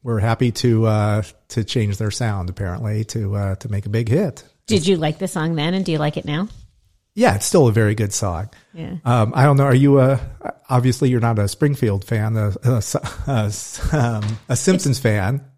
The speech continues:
Speaker 1: I mean, since you didn't know this little bit, but, uh, what about South Park? Are you a South Park, uh,
Speaker 2: Not
Speaker 1: affi-,
Speaker 2: in recent years.
Speaker 1: aficionado?
Speaker 2: Not, no, not aficionado.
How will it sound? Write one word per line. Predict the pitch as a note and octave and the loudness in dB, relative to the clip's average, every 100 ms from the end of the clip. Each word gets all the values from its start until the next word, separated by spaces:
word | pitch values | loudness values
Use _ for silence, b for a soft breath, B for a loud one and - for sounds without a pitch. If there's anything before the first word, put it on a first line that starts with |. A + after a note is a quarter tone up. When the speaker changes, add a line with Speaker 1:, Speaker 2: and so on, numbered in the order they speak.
| _ _ _ A#2 | _ _ _ -6
Speaker 1:
I | |
mean, | A2+ A2 | -4 -2
since | - A2+ | -2 0
you | A#2 | 0
didn't | A2 A#2 A2+ | 4 4 4
know | A#2 A2 | 4 4
this | B2+ B2+ | 4 2
little | B2 A2 G2+ | 0 0 -2
bit, | G2 A2 C3 - - | -2 -2 -4 -6 -6
but, | A2+ - | -2 0
uh, | A2 A2 A2 - - | 2 2 0 -4 0
what | C3 | 4
about | C3 B2+ | 4 4
South | - C#3 - | 4 4 4
Park? | G#2 E2+ G2 | -2 -2 -4
Are | G#2+ | -2
you | A2 | -2
a | |
South | - B2 A#2+ | -2 -2 -2
Park, | - C#3+ D3 - | 0 0 0 0
uh, | D3 C#3+ C#3+ C#3+ - - _ - | 2 2 2 0 -6 -20 _ -2
Speaker 2:
Not | C4+ C#4 | 2 2
Speaker 1:
affi-, | |
Speaker 2:
in | A3+ | 2
recent | G#3 - - | 2 2 2
years. | D#3+ D3 C3+ | 2 2 4
Speaker 1:
aficionado? | C#3 D3+ E3 E3+ - | 4 2 0 -4 -8
Speaker 2:
Not, | F#3 - | -8 -4
no, | G3 F#3 | 0 2
not | E3 F#3 | 2 2
aficionado. | A3+ - G3 F3+ D#3+ B2 - | 2 0 -2 -2 -2 -2 -6